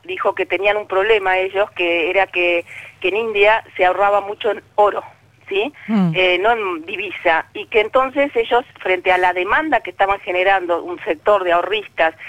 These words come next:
Speaker 1: eh, que suponía importar oro y le estaba impo-, le estaba impactando sobre el saldo comercial, ¿sí? O sea, un déficit comercial, iban a tener que regular la compra de dólares, de, de dólares, de los, de oro, de los,
Speaker 2: Ujú.
Speaker 1: de los, de los ahorristas.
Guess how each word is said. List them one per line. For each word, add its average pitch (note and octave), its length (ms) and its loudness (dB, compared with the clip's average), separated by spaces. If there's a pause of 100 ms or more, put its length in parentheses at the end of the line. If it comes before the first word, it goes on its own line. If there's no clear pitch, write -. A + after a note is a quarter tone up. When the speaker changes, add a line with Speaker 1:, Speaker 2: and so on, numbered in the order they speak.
(340)
Speaker 1:
eh, E3+ 240 2
que - 120 -8
suponía F#3+ 580 0
importar F#3 640 0
oro B3+ 300 2
y E3+ 60 -6
le E3 80 -6
estaba G3 300 -2
impo-, F#3 280 -4
le D3+ 140 -8
estaba F3+ 260 0
impactando F#3 520 -2
sobre D#3+ 200 0
el D3+ 120 -10
saldo F#3 240 2
comercial, B3+ 600 0 (160)
¿sí? G#3 200 -10
O C#3 120 -4
sea, E3 300 0
un E3 160 -8
déficit A3 460 0
comercial, C4 520 0 (500)
iban D4 400 0 (420)
a G3 120 2
tener G#3+ 400 2
que A3+ 300 2
regular G3 480 2
la G#3 160 0
compra F3 380 0
de F3 80 2
dólares, F3 500 0
de, E3 240 0 (100)
de D3+ 140 0
dólares, D3 400 0
de D#3+ 100 -2
los, D#3+ 280 2 (140)
de E3+ 180 0
oro, G3 300 4
de G3+ 120 -6
los, D#3+ 180 0
Speaker 2:
Ujú. G3 220 -2
Speaker 1:
de D3+ 80 -10
los, C#3+ 280 -8
de - 100 -12
los C#3+ 180 -8
ahorristas. D#3+ 500 -2